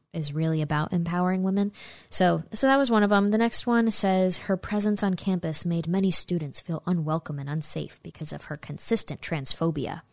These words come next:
Again, you guys, I, I'm not gonna beat a dead horse, but it's ridiculous to call me transphobic. Um, all I do is say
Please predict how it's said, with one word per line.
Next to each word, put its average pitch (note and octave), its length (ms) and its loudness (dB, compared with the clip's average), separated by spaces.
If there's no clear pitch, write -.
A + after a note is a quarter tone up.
Again, D#3+ 400 4
you E3+ 120 -2
guys, C#3 420 -4
I, D#3+ 180 2
I'm E3 120 2
not D3+ 160 0
gonna C#3+ 140 -4
beat C#3+ 180 -4
a C#3 40 -10
dead C3+ 160 -2
horse, B2 320 -2
but D3 280 -2
it's - 320 -2
ridiculous D#3 640 -2
to - 80 -6
call D#3+ 200 -2
me D#3 140 0
transphobic. D#3 840 -2
Um, C#3+ 240 -10
all E3 180 2
I E3 80 2
do D3+ 420 -2
is C#3+ 560 0
say C#3+ 520 -2